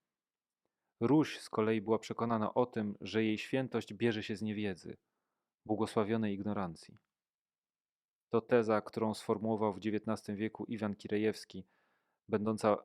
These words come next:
fundamentem rosyjskiej teologii nacjonalistycznej. Rosja jest zacofana, to prawda, lecz to zacofanie jest darem opatrzności.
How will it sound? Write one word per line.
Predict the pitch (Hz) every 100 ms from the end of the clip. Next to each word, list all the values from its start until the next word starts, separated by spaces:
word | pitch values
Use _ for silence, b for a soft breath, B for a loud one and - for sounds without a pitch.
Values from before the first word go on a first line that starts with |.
| _
fundamentem | - 120 113 113 117 110 110
rosyjskiej | 104 - 113 - 110
teologii | - 113 107 104 101
nacjonalistycznej. | 101 - 101 95 90 - - - 87 - _ _ _ _ _ _ _ _ -
Rosja | 117 117 127
jest | 117
zacofana, | 107 110 123 - 107 80 85
to | 101
prawda, | - 98 80 85 - _ _ _ _ -
lecz | 107 104 -
to | - 127
zacofanie | 120 120 117 - 123 123
jest | 113 92 -
darem | 107 113 120 113
opatrzności. | 104 110 - 113 98 - -